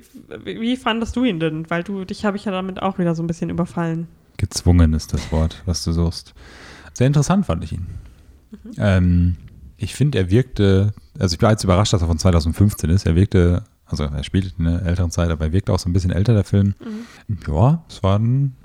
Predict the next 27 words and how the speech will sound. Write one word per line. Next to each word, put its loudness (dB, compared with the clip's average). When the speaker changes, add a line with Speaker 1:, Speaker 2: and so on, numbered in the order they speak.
Speaker 2:
cooler 4
Film. 0
Also, 2
ähm, 0
ich -12
finde, 4
er 6
hat 2
diese 4
Mischung 4
ganz 2
gut 2
gemacht 2
aus, 0
aus 0
Comedy, 4
aus 0
diesem -2
Drama-Aspekten 0
und 0
sowas. 0
Da 0
hat -2
er 2
diese, 0
diesen -4
schmalen -2